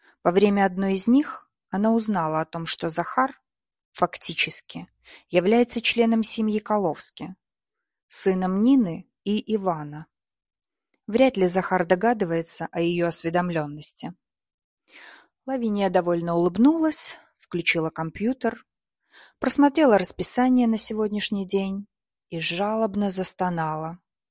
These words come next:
Официально она считалась помощником главного секретаря, но на деле ее взяли на эту должность в качестве красивого элемента декора, которому в доме моды Коловски всегда придавали особое значение.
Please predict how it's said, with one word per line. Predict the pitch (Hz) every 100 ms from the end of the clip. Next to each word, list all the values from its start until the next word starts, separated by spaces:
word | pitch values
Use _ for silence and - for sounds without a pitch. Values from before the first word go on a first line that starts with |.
| _ _ _ _ - - _
Официально | 185 240 - 330 330 269
она | 220 233
считалась | 233 220 208 196 -
помощником | 214 208 190 - 180 180 175
главного | 180 175 175 170
секретаря, | - 190 226 247 269 302 320 - _ - - _
но | 190 208
на | 208 208
деле | 190 254 311 320 185 160 180 _ _
ее | 190 196 208
взяли | 196 220 208
на | 202 202
эту | 196
должность | 202 254 294 226 180 - - - -
в | _
качестве | 208 202 - 202
красивого | 196 202 208 - 339 320 294 277
элемента | 208 196 190 202 202 190
декора, | 190 - 165 156 - - _ _ _ - _
которому | 190 196 196 196
в | 190
доме | 208 196 185
моды | 185 175
Коловски | 180 214 277 330 - - 269 269 -
всегда | - 247 175 156 170
придавали | 220 233 185 170 170 170
особое | 165 185 180 190 175
значение. | 175 170 - 156 156 165